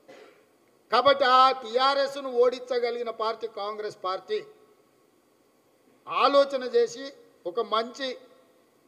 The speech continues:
ముహూర్తంలో ఒక మంచి నిర్ణయం తీసుకోమని వాళ్ళకి సూచన చేస్తూ, ప్రజలకు కూడా బీజేపీ పట్ల ఉన్న భ్రమలు తొలగిపోయినాయి. ఇక కాంగ్రెస్ పార్టీ కార్యకర్తలు, శ్రేణులు ఉత్సాహంతోని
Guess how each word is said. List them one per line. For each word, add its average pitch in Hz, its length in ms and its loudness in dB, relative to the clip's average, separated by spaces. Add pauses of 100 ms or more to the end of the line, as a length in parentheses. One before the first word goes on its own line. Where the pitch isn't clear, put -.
(220)
ముహూర్తంలో 240 580 0
ఒక 247 220 -4
మంచి 226 400 -6
నిర్ణయం 254 420 -4
తీసుకోమని 226 440 -8
వాళ్ళకి 214 240 -4
సూచన 240 300 -6
చేస్తూ, 220 440 -6 (580)
ప్రజలకు 233 500 0
కూడా 233 440 0 (720)
బీజేపీ 262 580 -4
పట్ల 240 320 -8
ఉన్న 214 220 -6
భ్రమలు 202 440 -6
తొలగిపోయినాయి. 220 960 -4 (540)
ఇక 220 200 -4
కాంగ్రెస్ 247 760 -4
పార్టీ 226 300 -4
కార్యకర్తలు, 220 760 -6
శ్రేణులు 220 520 -6
ఉత్సాహంతోని 220 1000 -6